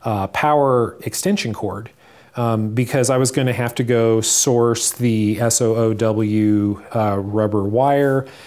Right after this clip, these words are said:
and I was gonna have to source the connectors. And by the time I got, you know, all that figured out, um, and looked at the price, it was cheaper just to buy the cord set. So I just bought one, cut it off to length,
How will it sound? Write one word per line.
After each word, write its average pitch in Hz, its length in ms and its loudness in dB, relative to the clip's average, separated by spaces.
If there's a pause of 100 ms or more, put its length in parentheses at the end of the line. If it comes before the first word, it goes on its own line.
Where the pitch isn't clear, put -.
(120)
and 113 120 -2
I 113 40 0
was 107 160 -2
gonna 107 200 -4
have 107 440 -4
to 104 560 0
source 104 440 -4
the - 80 -12
connectors. 131 1040 0
And 113 240 0
by 107 120 0
the 104 40 -4
time 131 480 -2
I 107 460 -2 (200)
got, 117 440 0
you 120 100 -2
know, 104 220 0
all 113 240 2
that 120 220 0
figured 123 320 0
out, 117 360 2 (460)
um, 110 280 -2
and 113 200 -2
looked 131 180 0
at 113 80 -4
the 113 60 -6
price, 127 360 0
it 135 60 -4
was 120 100 -2
cheaper 160 360 -4
just 117 240 -4
to - 40 -2
buy 104 640 0
the 101 80 -4
cord 147 320 -2
set. - 300 -6
So 110 320 0
I 110 160 0
just 113 420 -4
bought 123 300 0
one, 107 320 -6 (760)
cut - 280 -2
it 135 100 2
off 117 320 2
to - 100 -4
length, 123 580 -4